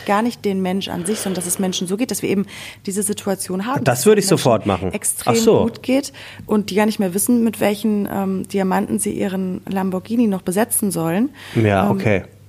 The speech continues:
Speaker 1: und,
Speaker 2: Naja.
Speaker 1: und dann halt, dass Menschen halt so, so s-, solche Erfahrungen machen müssen.
Speaker 2: Also wenn ich Not und Elend, ich glaub, kann ich, also kann ich, kann ich ganz schnell beantworten. Wenn ich Not und Elend wegschnipsen könnte,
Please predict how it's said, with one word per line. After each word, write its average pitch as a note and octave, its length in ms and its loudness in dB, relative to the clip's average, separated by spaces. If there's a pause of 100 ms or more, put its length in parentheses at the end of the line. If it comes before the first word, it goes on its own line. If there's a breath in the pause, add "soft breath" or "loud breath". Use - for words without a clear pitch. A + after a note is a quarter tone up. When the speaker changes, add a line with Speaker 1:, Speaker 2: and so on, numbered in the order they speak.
(140)
Speaker 1:
und, - 300 0
Speaker 2:
Naja. B2 180 6
Speaker 1:
und A2 60 2
dann G#3+ 160 0
halt, G#3+ 240 0
dass G3+ 180 -4
Menschen G#3 440 -2
halt G3 220 -2 (260)
so, F#3+ 380 -6 (260)
so G3+ 220 -4
s-, - 180 -8 (460)
solche G3+ 320 -4
Erfahrungen F#3+ 460 -4
machen D#3 320 -10 (160)
müssen. E3 200 -10
Speaker 2:
Also A#2+ 180 2
wenn A#2 100 6
ich - 180 0
Not D3+ 280 6
und B2 120 0
Elend, B2+ 380 4
ich - 100 -14
glaub, G2+ 140 -4
kann G#2+ 180 -6
ich, - 160 -6
also G#2+ 300 -8
kann G2+ 220 -10
ich, - 200 -14
kann - 140 -8
ich - 80 -10
ganz A#2 160 0
schnell G2 160 -8
beantworten. F#2 380 -6
Wenn G#2+ 100 -2
ich G2+ 140 -4
Not E3 180 4
und D3 140 0
Elend D3+ 320 2
wegschnipsen C3 560 -2
könnte, B2 420 2